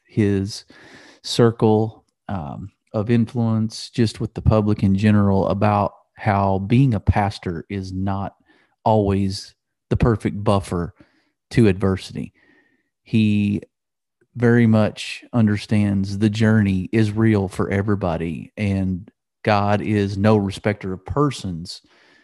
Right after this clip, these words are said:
He always said, Doc-, uh, Alan always says, <clears throat> he, um, he knows that he's been dealt a hand just like the rest of us.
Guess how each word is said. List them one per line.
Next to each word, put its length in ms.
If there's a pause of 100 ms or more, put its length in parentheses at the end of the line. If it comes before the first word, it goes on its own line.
(320)
He 100
always 360
said, 320
Doc-, 200
uh, 340 (120)
Alan 340
always 380
says, 400 (680)
<clears throat> 440
he, 440
um, 320 (920)
he 200
knows 380
that 180 (1040)
he's 320
been 500 (100)
dealt 300
a 60
hand 560
just 260
like 220
the 100
rest 320
of 80
us. 360